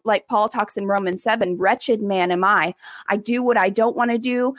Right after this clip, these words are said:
I go where I don't wanna go." But then at the end it says, "But praise God for Christ Jesus." We are now no longer under condemnation. So I first wanna go to, uh,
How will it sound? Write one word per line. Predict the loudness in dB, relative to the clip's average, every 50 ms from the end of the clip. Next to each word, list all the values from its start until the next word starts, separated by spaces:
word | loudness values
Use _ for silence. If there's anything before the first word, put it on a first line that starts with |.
| -12 -18 -8 -2
I | -2 -2
go | 0 2 2 4 4
where | 4 2 2 4 4
I | 2 2
don't | 2 0 0 0 0
wanna | 0 0 0 0
go." | 0 2 2 4 2 2 0 -4 _ _
But | _ -4 -2
then | 0 0 0
at | 0 -2
the | -4 -2 0
end | 0 0 -2
it | -4 -4
says, | -4 -4 -4 -4 -4
"But | -4 -4 -4 -4 _
praise | -10 -2 0 2 2 4 2 2 2 -2 -4 -10 -12 _ _ _
God | 0 2 4 4 4 2
for | 0 -4 -6 -6
Christ | -6 -6 -2 -2 0 0 -2 -4 -8 -10
Jesus." | -6 -6 -4 -4 -4 -6 -6 -6
We | -2 0 2
are | 2 2
now | 0 0 2 2 2 0 -2 -8 _ _ _
no | -2 0 2 2 2
longer | 2 2 2 2 2 2 0 0 2 2 2 2 2
under | 0 0 -2 -4
condemnation. | -4 -4 -4 -4 -2 -2 -4 -4 -2 -2 -2 -4 -4 -6 -8 -8 -8 -8 -10 -14 _ _ _ _ -20 -20 -20 _
So | -2 2 4 4 4 4 2 -2 -6 -10 _ _ _ _ _ _ _ _ _ _ _ _ _ -4
I | -2 -2 0
first | 2 2 2 2 0 0
wanna | 2 2 2 2 2
go | 2 4 4 2 2
to, | 0 -2 0 2 2 2 2 2
uh, | 2 2 2 2 2 0 0